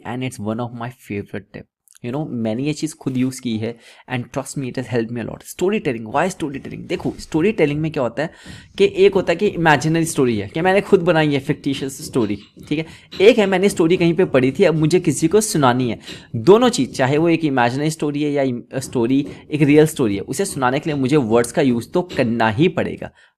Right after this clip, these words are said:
राइट? तो अब जब मैं वर्ड्स का यूज़ करूँगा तो मैं वो वर्ड्स भी यूज़ कर सकता हूँ ना, कि जो मैं डेली सीख रहा हूँ। अब यही मैंने थोड़ी देर पहले आपको बताया था ना, राइट, राइट में हम क्या करते हैं कि इमेजिनरी सेंटेंस बनाओ। ऐसे ही स्टोरी टेलिंग में क्या होता है कि आप कोई भी एक, you know, ड्रामेटिक सी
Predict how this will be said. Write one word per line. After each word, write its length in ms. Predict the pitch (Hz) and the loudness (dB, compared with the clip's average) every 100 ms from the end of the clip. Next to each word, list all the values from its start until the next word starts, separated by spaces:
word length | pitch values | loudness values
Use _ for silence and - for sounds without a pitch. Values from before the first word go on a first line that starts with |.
| - | 2
राइट? 320 | 226 185 - - _ 180 | 4 4 -2 -20 _ -8
तो 60 | |
अब 200 | - 143 | -4 -2
जब 160 | 165 175 | -2 -4
मैं 80 | 185 | -2
वर्ड्स 260 | 131 131 | -2 0
का 100 | 175 | 0
यूज़ 260 | 151 131 - | 2 0 -2
करूँगा 520 | - 123 160 120 131 - _ _ | 0 0 2 0 0 -4 _ _
तो 60 | 196 | 0
मैं 100 | 208 | 2
वो 180 | 143 127 | 2 2
वर्ड्स 200 | 147 165 | 0 2
भी 60 | |
यूज़ 180 | 160 156 | 0 0
कर 80 | 147 | -4
सकता 300 | - - 151 | -4 -6 -6
हूँ 60 | |
ना, 120 | 196 156 - | -4 -6 -4
कि 80 | 143 | -2
जो 100 | 143 | -2
मैं 160 | 143 | -2
डेली 220 | 113 127 | 0 0
सीख 300 | 135 127 110 | 0 -2 -4
रहा 120 | 139 131 | -6 -6
हूँ। 140 | 123 - - - _ - | -8 -12 -20 -20 _ 0
अब 220 | 214 - | 0 -2
यही 260 | 151 156 202 | 4 4 4
मैंने 200 | 196 185 | 2 0
थोड़ी 220 | - 151 | 0 -4
देर 100 | 165 | 2
पहले 160 | 165 175 | 4 4
आपको 180 | 170 160 | 4 0
बताया 200 | 156 165 | 0 -2
था 60 | 240 | -2
ना, 80 | 180 | -2
राइट, 240 | 139 139 | -2 -2
राइट 240 | 127 127 | -4 -4
में 60 | 156 | -6
हम 40 | 156 | -6
क्या 100 | 156 | -6
करते 220 | 151 180 | -6 -6
हैं 100 | 202 | -4
कि 80 | 165 | 2
इमेजिनरी 480 | 170 165 180 190 | 2 4 2 0
सेंटेंस 380 | 185 160 147 156 | 0 -2 -2 -4
बनाओ। 240 | 143 107 110 - _ _ | -4 -6 -6 -18 _ _
ऐसे 320 | 127 127 165 | -2 0 0
ही 160 | 233 233 | 0 0
स्टोरी 300 | - 139 139 | -2 -2 0
टेलिंग 260 | 139 131 135 | -2 -4 -6
में 100 | 127 | -4
क्या 120 | 117 | -6
होता 140 | - | -6
है 40 | - | -8
कि 80 | |
आप 160 | 160 - | -8 -4
कोई 280 | 202 254 240 | 0 2 2
भी 240 | 160 - | -2 -2
एक, 240 | - 156 147 | -6 -6 -4
you 80 | 135 | -4
know, 160 | 180 147 | -4 -2
ड्रामेटिक 540 | 123 135 139 139 139 | -2 0 0 0 -6
सी 220 | - 143 | -4 0